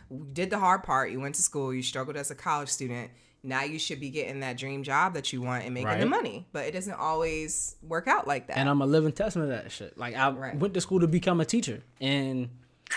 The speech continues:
Speaker 2: yeah, I had kind of a big head, or had, my head was in the clouds, and everybody told me teachers don't make a lot of money.
Speaker 1: Mm-hmm.
Speaker 2: But I'm thinking, "I'm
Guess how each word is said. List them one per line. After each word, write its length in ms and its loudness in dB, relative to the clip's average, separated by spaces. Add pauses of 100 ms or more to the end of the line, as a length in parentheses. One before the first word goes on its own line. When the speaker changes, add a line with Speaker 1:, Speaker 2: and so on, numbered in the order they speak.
(380)
Speaker 2:
yeah, 260 6
I 40 6
had 240 4
kind 200 2
of 80 2
a 60 0
big 260 2
head, 440 2
or 220 -2
had, 160 -2
my 120 2
head 100 4
was 120 2
in 60 0
the 60 -2
clouds, 440 4
and 100 -2
everybody 280 2
told 240 -2
me 140 0
teachers 240 0
don't 120 0
make 120 0
a 40 -4
lot 160 -2
of 60 -6
money. 300 2 (320)
Speaker 1:
Mm-hmm. 320 -12
Speaker 2:
But 100 2
I'm 80 0
thinking, 200 -2
"I'm 100 2